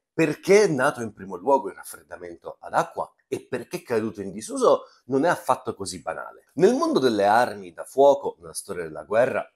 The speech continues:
questa cosa vale per molti altri campi, ma noi ci occupiamo di questo su questo canale, nasce prima l'uovo o la gallina?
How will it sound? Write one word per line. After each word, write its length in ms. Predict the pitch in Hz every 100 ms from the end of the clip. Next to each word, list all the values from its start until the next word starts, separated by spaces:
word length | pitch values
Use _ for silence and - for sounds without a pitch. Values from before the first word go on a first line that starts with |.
| _
questa 240 | - -
cosa 200 | 95 120
vale 160 | 101 90
per 100 | 87
molti 300 | 95 104 101
altri 240 | 85 _
campi, 360 | - 120 120 -
ma 160 | 80 -
noi 180 | 92 104
ci 100 | -
occupiamo 420 | - - 113 110
di 100 | 113
questo 380 | - 170 165 120
su 120 | -
questo 280 | - - 95
canale, 480 | - 90 78 85 - _ _
nasce 360 | 151 - - 156
prima 240 | 247 165
l'uovo 640 | 123 202 294 247 127 - _ _ -
o 80 |
la 140 | 107 98
gallina? 600 | 90 95 92 73 65